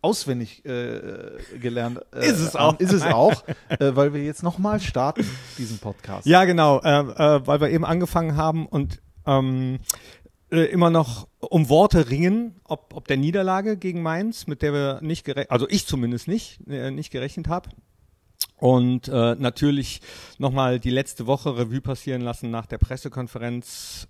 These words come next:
Speaker 2: äh, auf der dann eben darüber gesprochen wurde, dass Marco Rose uns zum Saisonende verlässt und wo Max Eberl ein,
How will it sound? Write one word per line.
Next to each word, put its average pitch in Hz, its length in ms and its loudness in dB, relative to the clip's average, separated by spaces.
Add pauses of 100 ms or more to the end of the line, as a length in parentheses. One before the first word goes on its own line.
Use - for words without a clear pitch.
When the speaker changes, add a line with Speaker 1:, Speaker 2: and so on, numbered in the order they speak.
Speaker 2:
äh, 123 40 -2
auf 117 760 -2
der 123 220 -2
dann 117 260 -4 (140)
eben 120 240 -6 (500)
darüber 127 380 0
gesprochen 123 420 -2
wurde, 113 200 -2
dass 107 400 -8
Marco 117 240 -2
Rose 123 260 0
uns 113 280 -6
zum 120 120 -2
Saisonende 117 540 -6
verlässt 127 420 -4
und 120 140 -8
wo 120 80 -4
Max 123 300 -6
Eberl 131 340 0
ein, 113 320 -4